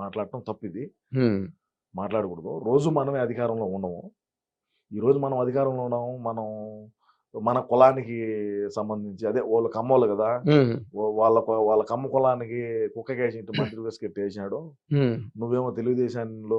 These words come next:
Speaker 1: ఉండేటువంటి వాళ్ళను నీ ఇష్ట ప్రకారం మాట్లాడుతున్నావు. ఆ జగనన్న చెప్పినట్టు కొట్టినారు, తీసుకున్నాము,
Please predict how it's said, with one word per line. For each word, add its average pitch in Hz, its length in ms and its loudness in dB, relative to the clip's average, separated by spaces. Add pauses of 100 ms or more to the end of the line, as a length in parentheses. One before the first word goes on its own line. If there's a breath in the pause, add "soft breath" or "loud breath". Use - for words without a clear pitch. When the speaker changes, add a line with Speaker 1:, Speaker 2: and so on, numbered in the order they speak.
Speaker 1:
ఉండేటువంటి 107 480 -2
వాళ్ళను 101 320 -6
నీ 104 120 -10
ఇష్ట - 180 -14
ప్రకారం 95 340 -8
మాట్లాడుతున్నావు. 101 580 -4 (1300)
ఆ - 20 2 (180)
జగనన్న 143 420 6
చెప్పినట్టు 127 320 2 (100)
కొట్టినారు, 147 480 8 (420)
తీసుకున్నాము, 135 560 2